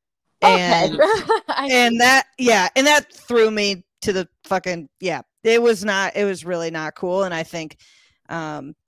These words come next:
Speaker 2: yeah, so even now, that's, like, a sensitive thing, and, uh, but, um, understanding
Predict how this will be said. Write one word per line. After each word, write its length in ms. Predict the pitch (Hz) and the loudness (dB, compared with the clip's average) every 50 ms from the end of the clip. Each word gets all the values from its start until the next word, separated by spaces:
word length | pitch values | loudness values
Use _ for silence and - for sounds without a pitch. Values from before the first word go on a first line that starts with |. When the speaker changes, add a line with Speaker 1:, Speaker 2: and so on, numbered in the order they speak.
| _ - | _ -2
Speaker 2:
yeah, 120 | 254 339 | 0 0
so 240 | 220 - - 254 247 | 0 0 0 0 0
even 300 | 262 285 262 240 202 185 | 0 0 -2 -2 -2 -2
now, 340 | 185 196 190 190 185 180 175 | -2 -2 -2 -2 -2 -2 -4
that's, 420 | 160 - 196 190 196 202 - - | -4 -2 -2 -2 -2 -4 -6 -8
like, 140 | 196 175 - | -10 -8 -8
a 80 | 170 170 | -8 -10
sensitive 540 | - - 185 180 175 - - 170 175 160 - | -8 -8 -8 -8 -8 -12 -12 -10 -10 -10 -10
thing, 400 | - - 196 190 180 175 170 165 | -6 -6 -4 -4 -4 -6 -8 -8
and, 180 | 156 151 139 _ _ - | -10 -12 -14 _ _ -14
uh, 100 | - 180 - - _ _ - | -14 -12 -14 -14 _ _ -8
but, 240 | 185 175 170 156 _ _ _ _ _ _ _ _ _ _ _ _ _ _ - | -6 -6 -6 -6 _ _ _ _ _ _ _ _ _ _ _ _ _ _ -14
um, 560 | - 170 165 160 151 151 147 143 143 156 156 _ _ _ _ _ _ _ _ _ - | -12 -12 -12 -12 -12 -14 -14 -16 -18 -20 -20 _ _ _ _ _ _ _ _ _ -8
understanding 1200 | 208 214 202 190 180 - - - - 220 208 220 226 226 220 196 185 170 165 156 151 151 156 160 | -8 -8 -6 -8 -10 -10 -12 -10 -6 -6 -4 -2 -2 -2 -2 -2 -4 -4 -4 -8 -10 -12 -14 -16